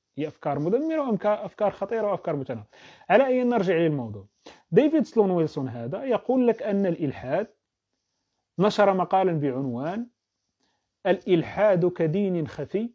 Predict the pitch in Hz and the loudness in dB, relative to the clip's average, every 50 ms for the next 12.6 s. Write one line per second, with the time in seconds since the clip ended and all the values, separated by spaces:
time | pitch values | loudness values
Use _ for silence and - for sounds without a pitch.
0 | _ _ _ - - 143 147 156 - - 175 156 - - 151 - 156 131 113 98 | _ _ _ -8 -4 -4 -2 -2 -2 -2 -4 -4 -4 -6 -6 -6 -6 -8 -8 -10
1 | 95 101 _ _ _ _ _ _ _ _ - 156 196 214 202 190 180 185 175 180 | -14 -18 _ _ _ _ _ _ _ _ -2 2 2 4 4 2 2 0 0 -2
2 | - 202 185 180 196 190 190 185 185 185 180 - - 165 151 - - 214 254 233 | -2 -2 -2 -2 -2 0 0 0 -2 -2 -4 -4 -4 -6 -4 -2 0 0 0 0
3 | 190 - _ - - 185 175 240 269 269 254 233 185 - - 165 156 - 180 147 | -2 -6 _ -2 0 4 4 4 4 4 4 2 0 -2 -4 -6 -4 -4 -6 -6
4 | 120 117 143 208 262 285 277 247 - - 180 156 - 135 113 117 _ _ _ - | -4 -2 0 0 0 0 -2 -4 -8 -8 -6 -6 -4 -6 -8 -8 _ _ _ -2
5 | 147 165 175 185 190 165 - - 180 175 160 156 151 220 214 180 175 180 180 220 | 0 2 2 2 0 0 -2 -4 -4 -2 -2 -4 -4 -4 -4 -2 -2 0 0 0
6 | 220 202 170 - - 208 208 196 185 175 - 143 - - - 208 185 143 131 156 | 0 0 -2 -2 -4 -4 0 0 0 0 -2 -4 -6 -2 -2 0 0 0 0 0
7 | 220 226 196 185 220 226 196 - 202 185 - 180 151 120 104 98 - _ _ _ | 2 2 2 0 -2 -4 -6 -6 -6 -6 -4 -4 -6 -6 -6 -10 -14 _ _ _
8 | _ _ - 175 180 208 254 285 320 294 214 - 170 156 143 143 147 147 143 139 | _ _ 4 6 6 6 6 4 2 -2 -2 -2 -4 -4 -4 -4 -4 -4 -4 -6
9 | 135 127 117 110 - 117 107 113 _ _ _ _ _ _ _ _ _ _ _ _ | -8 -10 -12 -14 -16 -18 -20 -20 _ _ _ _ _ _ _ _ _ _ _ _
10 | _ _ _ - 160 - 233 277 294 285 - - 240 233 247 285 302 302 294 294 | _ _ _ -8 -4 0 2 2 2 2 0 -2 -2 -2 0 0 0 0 2 2
11 | 254 277 330 294 294 247 214 254 320 311 - - - 233 262 269 302 - - 285 | 2 2 0 0 2 2 4 4 2 2 0 -2 -2 -2 -2 -2 -4 -6 -4 -4
12 | 302 294 240 226 233 226 180 143 127 147 123 107 | -2 -2 0 0 2 2 0 0 0 -2 -4 -6